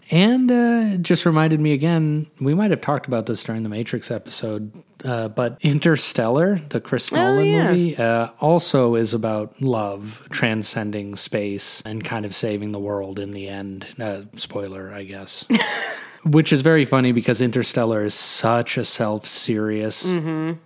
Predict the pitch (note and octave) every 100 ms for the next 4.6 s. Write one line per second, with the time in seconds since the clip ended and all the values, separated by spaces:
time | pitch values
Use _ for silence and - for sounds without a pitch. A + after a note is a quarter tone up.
0 | _ - - G#3+ B3+ A#3+ A#3 G#3 F3+ E3
1 | D#3 B2+ B2+ C3+ B2 A2+ - C3+ A2+ G#2+
2 | A2+ A2 A#2+ - A#2 G#2+ A2+ B2 - A#2+
3 | - F3 F#3 B2+ - C#3+ A#2+ - A#2 -
4 | A2 G2+ A#2 G#2+ G#2+